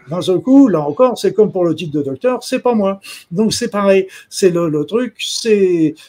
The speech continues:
c'est, ça montre que c'est les personnes qui ont choisi de faire ceci ou de cela. Donc ça, c'est, <clears throat> c'est très, très important parce que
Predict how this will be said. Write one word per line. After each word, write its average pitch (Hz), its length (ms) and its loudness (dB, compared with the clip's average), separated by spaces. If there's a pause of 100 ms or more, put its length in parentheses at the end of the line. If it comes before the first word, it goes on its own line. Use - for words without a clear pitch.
c'est, 156 460 -2 (180)
ça 170 200 -8
montre 190 340 -4
que - 160 -4
c'est 143 220 -6
les 151 120 -4
personnes 214 440 -2
qui 196 180 -6
ont 202 140 -4
choisi 185 560 -2 (340)
de 180 140 0
faire 180 240 -4
ceci 160 360 -6
ou 156 100 -2
de 143 140 -4
cela. 117 340 -12 (360)
Donc 196 160 0
ça, 269 240 4
c'est, 208 520 4 (360)
<clears throat> 202 260 -6
c'est - 240 -4
très, 220 240 -4
très 208 320 -4
important 208 540 -2
parce 170 260 -6
que 180 240 -2